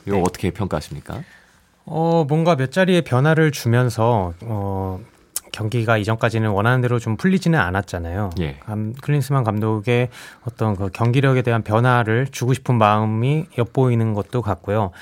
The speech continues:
Speaker 2: 또 다양한 선수들의 경기 감각을 또 끌어올리면서 토너먼트를 대비하는 것으로 보여집니다.
Speaker 1: 아, 그렇군요. 그리고 또 지난 요르단과의 경기 전에 권순영 선수가, 아, 아무래도 이 요르단이랑 하다 보면 우리 선수들이 중동 선수들에게 심리적으로 쫓길 수 있다.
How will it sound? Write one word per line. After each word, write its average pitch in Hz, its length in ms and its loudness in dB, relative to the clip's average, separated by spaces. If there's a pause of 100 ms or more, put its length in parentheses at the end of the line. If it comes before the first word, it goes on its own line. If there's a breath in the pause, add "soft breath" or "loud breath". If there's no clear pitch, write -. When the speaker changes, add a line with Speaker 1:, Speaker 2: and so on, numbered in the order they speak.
(200 loud breath)
Speaker 2:
또 - 100 -6
다양한 151 380 4
선수들의 156 380 2
경기 120 300 2
감각을 113 580 0
또 117 80 -6
끌어올리면서 110 720 4
토너먼트를 143 540 0
대비하는 110 480 0
것으로 101 400 -2
보여집니다. 87 600 -6 (120)
Speaker 1:
아, 78 340 -12
그렇군요. 78 440 -10
그리고 139 180 -4
또 165 180 0
지난 165 320 2
요르단과의 165 540 4
경기 143 260 0
전에 107 600 0
권순영 160 420 0
선수가, 87 680 0 (400 loud breath)
아, 95 180 2
아무래도 160 320 2
이 190 120 6
요르단이랑 180 520 4
하다 170 160 2
보면 165 400 0
우리 123 180 0
선수들이 127 600 -2
중동 135 360 0
선수들에게 143 540 0
심리적으로 160 540 0
쫓길 175 300 -2
수 - 120 -6
있다. 69 400 -8